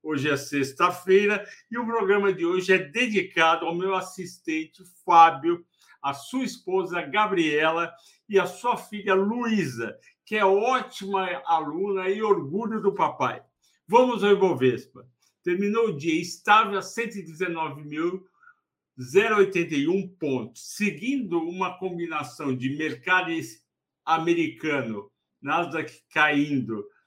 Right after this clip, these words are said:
um pouquinho, zero dezesseis, e Dow Jones subindo zero quarenta e quatro, petróleo estável, minério em alta, mas a inflação, o I P C A quinze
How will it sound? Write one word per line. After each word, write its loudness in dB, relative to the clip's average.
um -14
pouquinho, -2
zero 0
dezesseis, -2
e -2
Dow 0
Jones -2
subindo -6
zero -2
quarenta -2
e -4
quatro, 0
petróleo 2
estável, 0
minério 2
em 0
alta, -2
mas -2
a 2
inflação, 0
o -6
I -8
P -6
C -12
A 0
quinze -8